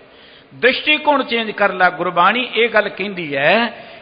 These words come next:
ਕਿ ਜਦੋਂ ਤੂੰ ਦ੍ਰਿਸ਼ਟੀਕੋਣ ਚੇਂਜ ਕਰਕੇ ਪ੍ਰਮਾਤਮਾ ਨੂੰ ਮੰਗੇਗਾ ਨਾ,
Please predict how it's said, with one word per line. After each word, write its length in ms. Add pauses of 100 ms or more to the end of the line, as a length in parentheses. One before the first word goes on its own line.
(100)
ਕਿ 100
ਜਦੋਂ 300
ਤੂੰ 280
ਦ੍ਰਿਸ਼ਟੀਕੋਣ 600
ਚੇਂਜ 320
ਕਰਕੇ 380
ਪ੍ਰਮਾਤਮਾ 680
ਨੂੰ 120
ਮੰਗੇਗਾ 480
ਨਾ, 280